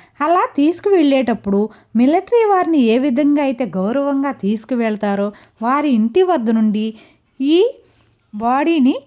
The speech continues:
మర్యాదలతో వారికి గౌరవాన్ని ఇస్తూ తీసుకువెళ్ళాలి వారి వెహికల్తో అని.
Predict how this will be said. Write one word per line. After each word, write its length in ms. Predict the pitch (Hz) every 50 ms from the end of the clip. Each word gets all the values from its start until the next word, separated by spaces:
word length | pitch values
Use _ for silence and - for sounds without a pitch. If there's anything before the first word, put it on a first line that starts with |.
| _ _ _ _ _
మర్యాదలతో 840 | 208 220 214 202 233 285 320 339 339 302 330 320 311 302 302 - 240 202 175 - _ _ _ _ _ _ _ _ _ _ _ _ _ -
వారికి 380 | 349 277 269 277 277 - 359 240 190 208
గౌరవాన్ని 500 | 208 233 269 294 311 320 320 302 269 262
ఇస్తూ 160 | - - 359 370 - -
తీసుకువెళ్ళాలి 760 | 233 233 240 - - 262 254 233 220 220 214 202 196 214 285 415 - - _ _ _ _ _
వారి 380 | - 302 294 302 285 285 330 349 285 240
వెహికల్తో 560 | 247 233 240 - 277 269 254 247 - 254 294 330 - _ _ _ _ _ 262 269
అని. 180 | 285 415 587